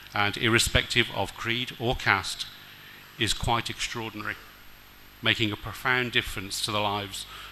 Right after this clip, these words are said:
of those who benefited from that treatment. I would also like to take this opportunity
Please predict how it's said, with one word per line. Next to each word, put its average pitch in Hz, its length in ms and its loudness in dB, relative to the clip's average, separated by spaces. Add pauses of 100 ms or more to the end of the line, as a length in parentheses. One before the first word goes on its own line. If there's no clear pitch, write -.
(120)
of 107 100 0
those 104 320 6
who 107 100 0
benefited 101 580 0
from 98 420 -4
that 95 200 -8
treatment. 104 460 -6 (2000)
I 120 80 6
would 123 120 4
also 139 280 0
like 113 240 0
to - 80 -6
take 113 280 0
this 110 200 -2
opportunity 104 680 -6